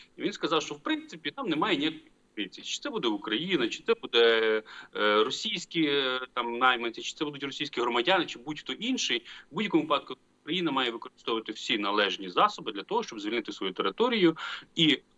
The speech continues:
агресією, агресією ця ситуація не буде вважатися. Тобто, в принципі, вже всі зрозуміли, хто,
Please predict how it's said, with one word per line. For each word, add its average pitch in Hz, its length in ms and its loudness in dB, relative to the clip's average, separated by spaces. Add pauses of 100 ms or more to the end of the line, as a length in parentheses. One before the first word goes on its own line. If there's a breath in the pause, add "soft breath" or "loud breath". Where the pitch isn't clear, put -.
агресією, 120 960 0 (320)
агресією 117 800 0
ця 113 160 0
ситуація 101 540 -2
не 131 80 -4
буде 170 240 -4
вважатися. 107 640 -2 (340 loud breath)
Тобто, 110 200 0
в - 160 -12
принципі, 247 560 -2
вже 147 120 -6
всі 214 260 -6
зрозуміли, 139 760 0
хто, 196 580 6